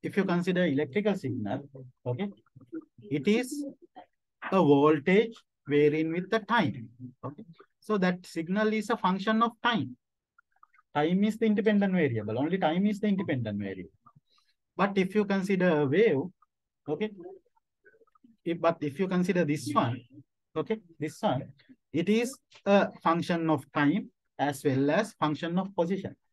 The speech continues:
Okay, what's that means? It is going, propagating, no? Time,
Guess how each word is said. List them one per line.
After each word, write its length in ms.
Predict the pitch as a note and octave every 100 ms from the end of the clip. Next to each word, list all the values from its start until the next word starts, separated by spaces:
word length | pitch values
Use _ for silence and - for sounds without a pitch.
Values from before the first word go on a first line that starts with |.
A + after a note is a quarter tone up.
| - - - _
Okay, 180 | D#3 F3
what's 240 | D3+ D3+ -
that 220 | F3+ F3+
means? 400 | E3+ A2 - - -
It 140 | C3
is 280 | E3 F3+ - - B2
going, 380 | C#3 F#3 D#3+ - _ _ - - A#2 A2 G2+ D3
propagating, 560 | D3 F#3 C#3+ A2+ A2
no? 160 | D3+ C#3 A#2 - _ _ _ _ _ _ _ _ _ _ _ _
Time, 460 | D3 C#3+ E3 A3+